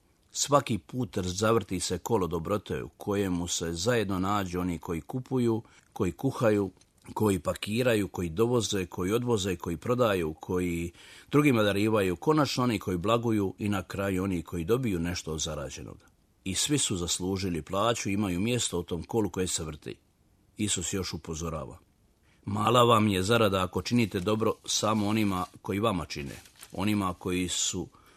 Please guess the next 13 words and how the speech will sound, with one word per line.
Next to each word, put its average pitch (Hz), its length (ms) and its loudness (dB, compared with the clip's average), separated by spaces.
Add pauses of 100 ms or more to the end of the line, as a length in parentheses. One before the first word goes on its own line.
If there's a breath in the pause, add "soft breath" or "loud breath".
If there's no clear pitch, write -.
zaslužili 131 640 4
po 123 160 2
vašim 120 340 2
mjerilima.” 76 500 -6 (460)
U 98 80 -6
kolu 131 320 0
uvijek 127 400 2
mora 104 240 0
biti 95 280 -4
mjesta 104 540 -2
za 98 160 -6
nove 85 260 -4
plesače. 69 680 -10